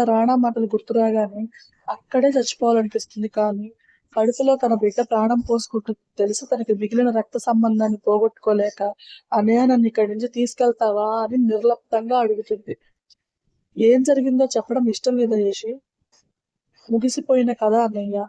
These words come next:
నా కడుపులో బిడ్డ కోసం బ్రతకాలి అనుకుంటున్నాను. నేను ప్రెగ్నెంట్" అని అతని వంక చూస్తూ చెప్తుంది.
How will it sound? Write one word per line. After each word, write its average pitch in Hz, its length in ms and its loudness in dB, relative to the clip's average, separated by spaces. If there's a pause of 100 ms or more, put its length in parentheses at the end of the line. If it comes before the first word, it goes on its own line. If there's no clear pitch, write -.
(140)
నా 214 120 -2
కడుపులో 220 400 0
బిడ్డ 226 280 0
కోసం 233 320 -2
బ్రతకాలి 226 480 0
అనుకుంటున్నాను. 214 680 -6 (460)
నేను 226 160 0
ప్రెగ్నెంట్" 220 520 2
అని 262 120 4
అతని 233 280 0
వంక 214 240 -2
చూస్తూ 226 320 -2
చెప్తుంది. 220 560 -10